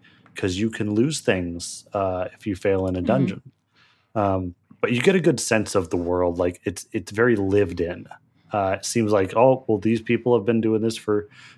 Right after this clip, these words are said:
Speaker 1: you know, oh, he's been running that shop for twenty years. You know, this guy moved in about two years ago."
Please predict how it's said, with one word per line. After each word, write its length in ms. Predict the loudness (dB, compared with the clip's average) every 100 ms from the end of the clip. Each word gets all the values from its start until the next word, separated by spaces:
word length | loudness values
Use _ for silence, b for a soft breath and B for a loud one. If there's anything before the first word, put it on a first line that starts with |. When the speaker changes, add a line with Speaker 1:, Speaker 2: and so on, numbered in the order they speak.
| -8
Speaker 1:
you 80 | -2
know, 240 | 2 2 4
oh, 320 | 2 2 2
he's 180 | 0 -2
been 180 | 2 0
running 260 | 2 2 2
that 180 | -2 0
shop 280 | -2 -2
for 80 | -4
twenty 360 | -8 -2 0 2
years. 400 | 2 2 0 -4
You 120 | -4
know, 120 | -2
this 160 | -2 -2
guy 320 | -2 0 0 -2
moved 240 | -4 0
in 120 | 0
about 260 | 0 -4 -4
two 100 | -8
years 300 | -4 -2 -2
ago." 280 | 0 2 0